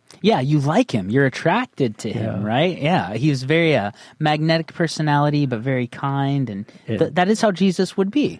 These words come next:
Speaker 2: Yeah, you would think. And, and it was also satisfying to see him more with Jesus of Nazareth, feet in the dirt kind of thing. Here he is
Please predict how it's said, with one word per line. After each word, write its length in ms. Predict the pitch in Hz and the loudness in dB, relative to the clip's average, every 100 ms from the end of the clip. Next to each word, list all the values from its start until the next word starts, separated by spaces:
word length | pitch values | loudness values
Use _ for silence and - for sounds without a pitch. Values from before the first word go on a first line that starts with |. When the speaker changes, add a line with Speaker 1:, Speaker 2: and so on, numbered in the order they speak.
| _ | _
Speaker 2:
Yeah, 240 | 143 196 143 | -2 0 2
you 180 | 139 160 | 2 2
would 100 | 147 | 2
think. 300 | 208 117 - | 0 0 0
And, 200 | 151 156 | 0 2
and 180 | 160 151 | 2 4
it 120 | 156 | 4
was 380 | 147 180 190 160 - | 4 4 2 -2 0
also 640 | 151 147 - 160 147 147 - | 2 2 2 4 4 2 -2
satisfying 800 | - - 147 156 151 151 135 131 | -6 0 2 2 0 2 2 2
to 140 | - 127 | 0 -2
see 500 | - 135 131 123 120 | -2 0 2 2 0
him 280 | 120 139 127 | 2 2 2
more 520 | 123 123 123 123 120 | 2 4 4 4 2
with 320 | 135 127 117 | 2 0 0
Jesus 400 | 127 139 127 131 | 0 2 2 2
of 140 | 123 | 0
Nazareth, 500 | 101 113 107 107 101 | 2 0 2 2 0
feet 320 | - - 123 107 | -2 0 0 2
in 120 | 104 | 0
the 100 | 104 | -2
dirt 460 | 95 104 101 - | 0 2 2 -2
kind 260 | - 113 104 | -4 -2 0
of 80 | 95 | -2
thing. 300 | 104 98 98 - - - | 0 0 -2 -10 -20 -4
Here 220 | 135 135 | 2 4
he 100 | 139 117 | 6 6
is 320 | 117 107 | 6 4